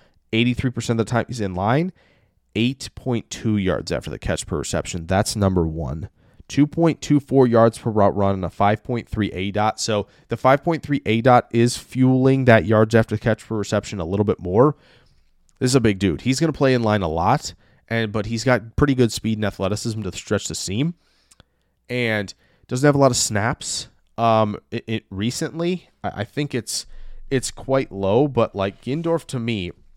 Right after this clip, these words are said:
and I shared a clip of him just viscerating a guy,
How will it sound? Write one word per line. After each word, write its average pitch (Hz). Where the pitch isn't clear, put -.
and 113
I 101
shared 151
a 110
clip -
of 101
him 92
just 107
viscerating 80
a -
guy, 71